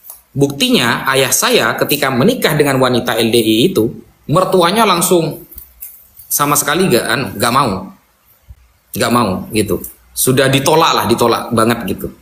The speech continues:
Dan ajarannya beda, Ustaz. Ini contoh najis, masalah najis lah ya. Kamar mandi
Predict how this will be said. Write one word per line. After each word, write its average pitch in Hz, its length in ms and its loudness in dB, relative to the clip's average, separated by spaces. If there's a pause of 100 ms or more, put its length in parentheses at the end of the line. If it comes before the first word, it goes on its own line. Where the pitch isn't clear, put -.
(1300)
Dan 220 320 0
ajarannya 233 560 2
beda, 196 240 4
Ustaz. - 320 -4 (800)
Ini 151 240 0
contoh 127 480 -2
najis, 123 560 0
masalah 113 320 -2
najis 117 320 0
lah 92 160 -4
ya. 87 80 -8 (3000)
Kamar 240 340 2
mandi 196 720 2